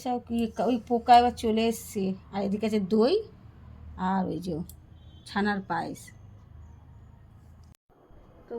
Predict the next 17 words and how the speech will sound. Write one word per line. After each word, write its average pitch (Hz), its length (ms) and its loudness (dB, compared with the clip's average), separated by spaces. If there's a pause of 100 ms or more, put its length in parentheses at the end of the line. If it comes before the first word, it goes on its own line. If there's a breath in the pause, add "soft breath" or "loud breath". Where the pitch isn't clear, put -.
বন্ধুরা, 233 380 -8 (420)
এই 214 80 -14 (140)
অল্প 196 160 -12 (160)
স্বল্পই 214 460 -12 (880 loud breath)
মেয়েকে 202 440 -8
করে 196 240 -8
দিতে 208 180 -14 (100)
পেরেছি। 202 360 -10 (120)
আজ 180 100 -12 (120)
ওর 196 160 -8
শুভ 190 160 -12 (180)
জন্মদিনের 190 640 -8 (100)
দিন। 220 160 -10 (920)
ওর 196 100 -8 (120)
বাপি 208 360 -8 (420)
সব 214 200 -8 (120)
রান্নাই 208 380 -8